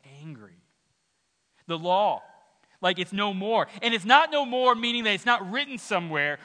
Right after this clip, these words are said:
or it's not no more that people don't recite it. It's no more in the sense that it's followed or has authority in their lives. Or then it goes to the prophets. He says, "They're liars." Th-, they're saying things like, Don't worry, y'all.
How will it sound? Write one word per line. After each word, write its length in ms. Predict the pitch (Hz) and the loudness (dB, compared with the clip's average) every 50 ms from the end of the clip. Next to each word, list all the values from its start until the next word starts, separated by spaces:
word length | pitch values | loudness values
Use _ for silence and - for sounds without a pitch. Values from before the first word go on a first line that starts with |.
| 214 - | -4 2
or 120 | 233 233 | 2 2
it's 120 | 226 160 196 | 2 4 4
not 280 | 226 247 285 320 302 | 4 6 6 4 2
no 160 | 302 294 285 | 0 0 0
more 320 | 269 254 254 247 247 247 240 | 0 0 2 4 4 4 4
that 180 | 226 214 202 | 2 -2 -4
people 340 | 165 175 226 233 214 247 220 | -4 -10 -10 -6 -4 -4 0
don't 220 | 196 220 220 214 220 - - 170 190 | 2 2 0 0 -2 -12 -12 -4 -2
recite 680 | 208 202 - - - - 247 220 233 254 262 262 220 | -2 -2 -2 -2 2 6 8 8 8 6 4 0 -2
it. 160 | 196 175 160 - - 202 - | -4 -6 -6 -10 -14 -8 -2
It's 220 | 233 240 - - | -2 -2 -2 -2
no 300 | 220 214 240 254 277 302 | -2 0 2 2 0 0
more 420 | 294 277 269 269 269 269 262 262 | -2 -4 -4 -2 2 4 4 4
in 180 | 247 220 220 208 | 4 2 -2 -2
the 100 | 202 208 | -4 -4
sense 400 | 185 - - 247 240 240 226 - | -6 -6 -4 -2 -2 -2 -2 0
that 180 | 240 226 220 208 | -2 0 0 0
it's 180 | 202 190 - | -4 -6 -6
followed 840 | - - - 214 190 190 202 208 226 208 190 170 147 127 110 98 98 - - _ _ _ _ _ _ _ _ | -14 -8 -2 0 2 2 2 2 0 0 0 -2 -2 -4 -6 -10 -16 -20 -20 _ _ _ _ _ _ _ _
or 200 | - 214 214 220 | -4 0 0 2
has 220 | 202 214 233 240 208 | 4 2 2 2 0
authority 680 | 208 - - - 226 226 233 240 240 247 233 226 214 | -4 -8 -8 -6 -4 -2 2 2 2 2 0 -2 -4
in 80 | 202 196 | -4 -4
their 120 | 185 180 | -4 -2
lives. 300 | 185 190 202 208 202 - - - 233 - | 0 2 2 2 0 -2 -8 -14 -8 -2
Or 140 | 220 220 | -2 0
then 120 | 220 247 254 | 0 0 -2
it 40 | 254 | -2
goes 220 | 226 247 247 - | -2 -4 -4 -4
to 120 | - 247 | -8 -8
the 80 | 208 208 | -8 -8
prophets. 640 | 190 - - 214 208 233 269 262 - 233 190 170 - | -8 -6 0 2 4 4 4 2 -2 -6 -8 -8 -10
He 80 | 202 | -12
says, 240 | 185 - 220 196 - - - - | -8 -6 -6 -6 -6 -12 -14 -6
"They're 160 | 196 214 220 | -4 -4 -2
liars." 580 | 214 220 220 233 240 240 196 120 101 - - - _ _ _ _ _ _ _ _ _ _ _ _ _ _ _ _ _ _ _ _ _ - | 2 2 4 4 4 2 -2 -8 -10 -14 -20 -20 _ _ _ _ _ _ _ _ _ _ _ _ _ _ _ _ _ _ _ _ _ -6
Th-, 140 | 196 247 233 | -6 -4 -2
they're 160 | 233 262 262 | 0 -2 -2
saying 440 | - - 285 269 269 269 262 254 208 | 0 2 2 2 2 2 -2 -6 -4
things 380 | - 247 233 226 226 220 185 | -2 -2 -2 -2 -4 -4 0
like, 180 | 208 202 185 180 - - - _ _ _ _ _ _ _ _ _ _ - - 156 | 2 2 0 0 -6 -20 -20 _ _ _ _ _ _ _ _ _ _ -20 -8 0
Don't 220 | 160 247 262 254 | 2 2 2 2
worry, 300 | 247 254 247 240 226 214 | 4 4 6 6 4 4
y'all. 320 | 202 202 196 196 190 190 | 4 4 4 4 4 0